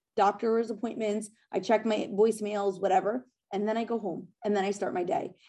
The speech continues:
And because that block is there, I'm not pushing my schedule off and I'm super intentional. And I'm no longer like, "Where's it gonna fit?" I'm like, "Cool, this is where it's gonna go."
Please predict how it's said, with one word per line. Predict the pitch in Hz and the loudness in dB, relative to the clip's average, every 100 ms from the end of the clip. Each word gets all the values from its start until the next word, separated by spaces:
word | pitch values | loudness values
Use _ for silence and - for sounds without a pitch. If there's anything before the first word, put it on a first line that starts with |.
| - | 0
And | 220 | 2
because | 226 202 | 4 4
that | 208 196 | 4 2
block | 180 196 240 381 | 2 4 4 4
is | 277 175 | 2 2
there, | 185 180 240 370 - _ _ - | 2 4 2 0 -6 _ _ 0
I'm | 208 | 2
not | 220 - - | 2 0 -4
pushing | 233 262 262 | -4 0 0
my | 277 | 0
schedule | - 214 247 240 170 | 0 0 0 0 2
off | 185 196 - _ _ - | 2 2 -8 _ _ -6
and | 226 | -4
I'm | - 214 208 | -4 -4 -6
super | 226 - 254 254 | -6 2 2 4
intentional. | 202 - - - 170 160 | 0 0 -2 -4 -6 -2
And | 214 | 0
I'm | 202 202 | 2 2
no | 214 | 4
longer | 233 226 220 202 | 4 2 2 2
like, | 208 196 - | 2 0 -4
"Where's | 185 202 214 | 0 2 0
it | 240 | -2
gonna | 208 196 - | -6 -6 -2
fit?" | 269 381 - _ _ _ | -2 -2 -10 _ _ _
I'm | - 226 | -2 2
like, | 226 220 _ _ - | 0 -2 _ _ 4
"Cool, | 415 359 - _ _ | 6 6 0 _ _
this | 202 214 | -4 -4
is | 202 | -2
where | 208 | 0
it's | 208 220 | 0 0
gonna | 202 | 0
go." | 208 185 | 2 0